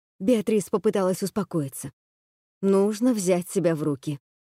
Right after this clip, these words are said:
«Хватит, Нади! Я убью его!» прорычала Нади, и от ярости ее внутренности снова полыхнули огнем.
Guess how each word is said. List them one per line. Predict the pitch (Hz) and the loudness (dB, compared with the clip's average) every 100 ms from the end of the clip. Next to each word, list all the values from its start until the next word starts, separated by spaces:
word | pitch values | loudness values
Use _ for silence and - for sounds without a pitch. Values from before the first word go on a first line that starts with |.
| _ _ _ _ _ _ _ _ _ | _ _ _ _ _ _ _ _ _
«Хватит, | - 302 226 262 254 - 254 | -10 -4 0 2 2 0 0
Нади! | 254 269 233 262 185 _ _ _ _ _ _ _ - | 2 2 4 0 0 _ _ _ _ _ _ _ -8
Я | 214 240 359 370 403 | -2 4 4 6 6
убью | 415 370 466 466 480 302 | 4 6 6 6 4 4
его!» | 254 208 220 208 185 _ _ _ _ | 4 4 4 2 -4 _ _ _ _
прорычала | 214 220 208 - 208 190 | 2 4 2 2 0 2
Нади, | 190 185 269 269 _ _ - | 2 2 2 2 _ _ -2
и | 240 | 2
от | 233 - | 2 2
ярости | 190 254 269 254 - - | 0 0 2 -2 -4 -2
ее | 240 226 196 220 | 0 2 2 0
внутренности | 202 240 233 233 233 226 - | 2 2 2 2 2 0 -2
снова | 240 - 214 233 254 247 254 | -4 0 2 2 2 0 0
полыхнули | 262 240 - 196 185 | 4 2 2 0 2
огнем. | 175 160 147 147 139 | 2 0 -2 -2 -4